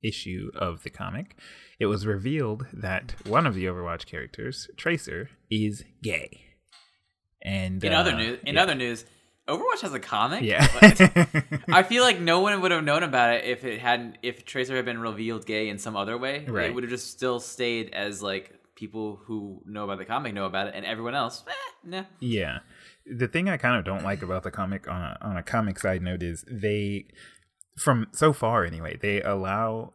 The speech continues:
Speaker 1: they, like, have a different artist for every issue, and
Speaker 2: Ooh.
Speaker 1: every issue is about just an individual character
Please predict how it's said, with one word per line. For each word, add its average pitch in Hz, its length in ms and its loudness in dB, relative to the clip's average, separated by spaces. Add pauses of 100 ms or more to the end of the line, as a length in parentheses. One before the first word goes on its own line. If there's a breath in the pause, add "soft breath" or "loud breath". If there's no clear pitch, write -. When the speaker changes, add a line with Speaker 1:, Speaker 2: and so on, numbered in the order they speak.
Speaker 1:
they, 113 100 -2
like, 101 280 -4
have 139 260 4
a 123 60 -4
different 104 400 -6
artist 92 540 -4
for - 340 -6
every 85 500 -6
issue, 156 460 -6 (260 loud breath)
and 104 220 0
Speaker 2:
Ooh. 107 60 -4
Speaker 1:
every 110 420 2
issue 101 320 -4
is 92 120 -4
about 87 420 -4
just 98 180 -10
an 87 120 -10
individual 87 600 -8
character 143 640 -6